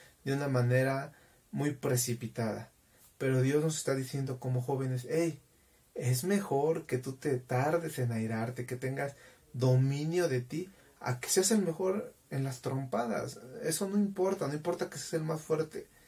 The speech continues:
Es mejor que tú aprendas a dominarte. Y quiero que veamos rápidamente dos ejemplos donde podemos ver que esto es real. Yo quiero llevarte al primer ejemplo donde podemos visualizar a Sansón.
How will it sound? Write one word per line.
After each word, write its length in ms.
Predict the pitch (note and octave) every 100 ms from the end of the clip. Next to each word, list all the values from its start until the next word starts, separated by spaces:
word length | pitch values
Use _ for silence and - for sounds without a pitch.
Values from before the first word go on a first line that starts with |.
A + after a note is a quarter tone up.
| - - _ - -
Es 200 | D3+ F3
mejor 420 | G3 D#3 D#3+ -
que 100 | -
tú 140 | - E3+
aprendas 580 | - - E3+ F#3 D#3+
a 80 | B2+
dominarte. 720 | A#2+ A#2 A#2 A#2 A2+ - A#2+ - - - - - -
Y 120 | B2
quiero 300 | C#3+ D#3 E3+
que 80 | D3+
veamos 400 | D3 D3+ C#3+ - -
rápidamente 720 | C#3+ C#3+ F3 C3+ C3+ C#3+ C3+
dos 180 | C#3+
ejemplos 420 | D3+ C#3+ C3+ D#3 C3
donde 260 | B2 A#2+ A#2+ _
podemos 440 | B2+ B2 F3 F3+
ver 180 | D#3 E3
que 120 | -
esto 260 | D#3+ - E3+
es 60 | D3+
real. 420 | C#3+ D#3 E3+ B2+ - _ - - - _
Yo 140 | B2+ B2
quiero 180 | E3
llevarte 360 | D#3 C3 C3 E3
al 100 | D3
primer 280 | C3+ C3 C#3
ejemplo 440 | C3 C3+ C3 D3+
donde 420 | B2+ A#2+ A#2 A2+ - -
podemos 340 | - B2 C#3 C3+
visualizar 540 | B2 B2+ A#2+ C3+ C3
a 60 | B2+
Sansón. 580 | B2 A#2 A#2 D#3 C#3+